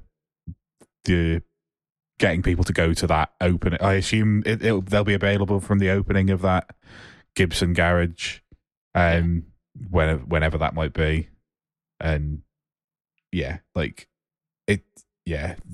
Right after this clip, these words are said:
Speaker 1: the, the, the fact that they're donating profits to the Teenage Cancer Trust,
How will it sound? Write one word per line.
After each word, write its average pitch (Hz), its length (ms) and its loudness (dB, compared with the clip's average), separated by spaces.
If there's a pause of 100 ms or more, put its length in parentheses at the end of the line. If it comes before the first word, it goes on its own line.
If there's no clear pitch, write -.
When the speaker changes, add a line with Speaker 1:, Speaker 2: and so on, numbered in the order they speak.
(120)
Speaker 1:
the, - 120 0 (320)
the, 104 160 0 (100)
the 120 140 2
fact 120 240 0
that 104 80 0
they're 95 180 2
donating 85 680 0 (600)
profits - 640 -2
to 80 520 0 (1120)
the 87 120 0
Teenage 80 540 0
Cancer 73 320 -4
Trust, - 500 -4